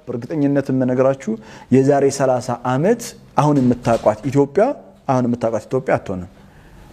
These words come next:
በሁሉም አይነት አስተሳሰብ ይቀየራል። ለምን? It's the nature of the world ነው። የዓለም ባህሪው ነው፣ ጸባዩ ነው። የዛሬ አምሳ ዓመት ሌላ አይነት ኢትዮጵያ ነው የምታዩት።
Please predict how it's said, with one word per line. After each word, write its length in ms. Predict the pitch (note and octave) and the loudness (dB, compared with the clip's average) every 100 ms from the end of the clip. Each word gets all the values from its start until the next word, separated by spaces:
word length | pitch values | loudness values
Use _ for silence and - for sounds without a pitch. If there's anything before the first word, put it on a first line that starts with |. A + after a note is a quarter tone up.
| - - - C3+ | -20 -20 0 4
በሁሉም 400 | G#3 D4+ F4 E4 | 4 4 2 2
አይነት 220 | G#3 F3 | 2 0
አስተሳሰብ 560 | C#3+ B2 - G2+ F#2+ - - - - - - | -2 -4 -6 -6 -6 -12 -18 -20 -20 -2 0
ይቀየራል። 600 | F3+ - D4 G#2+ E2 - _ _ _ _ _ _ - - | 2 2 2 0 -6 -18 _ _ _ _ _ _ -12 2
ለምን? 400 | E3 A3+ G#3+ C3 G2 - - _ F#3 | 4 4 2 -2 -4 -16 -20 _ 0
It's 180 | F#3 C#3 | 0 0
the 180 | F3+ F3 | 0 2
nature 340 | F3 G3 G3+ F3+ | 0 0 0 -4
of 100 | C3 | -2
the 140 | C#3 | 0
world 280 | B2 G#2+ G2 | 0 -2 -4
ነው። 120 | A#2 | -2
የዓለም 420 | D3 D#3+ G3+ B3 G#3 - - | 0 2 0 0 -4 -16 -8
ባህሪው 400 | A#2 D#3+ F3 B2+ | -4 -2 0 -2
ነው፣ 120 | A2+ A2+ | -4 -4
ጸባዩ 340 | E3+ D#3 A2 | -2 0 -2
ነው። 160 | F2 D#2+ _ _ _ _ _ _ - - - | -6 -16 _ _ _ _ _ _ -20 -10 2
የዛሬ 400 | E3 F3+ G#3+ A3+ A#3 | 4 4 4 4 0
አምሳ 260 | F#3 G3 G#3 B3+ | -4 -4 -4 -2
ዓመት 280 | A#3+ D4 - - - D3+ | 0 0 -2 -20 -8 -2
ሌላ 300 | A#3 C#4+ C#4+ | 2 2 0
አይነት 260 | - F3+ D#3 | -2 -4 -4
ኢትዮጵያ 280 | - B2 A2+ | -4 -4 -4
ነው 120 | G2+ | -6
የምታዩት። 360 | G2 G2+ F#2+ | -8 -8 -8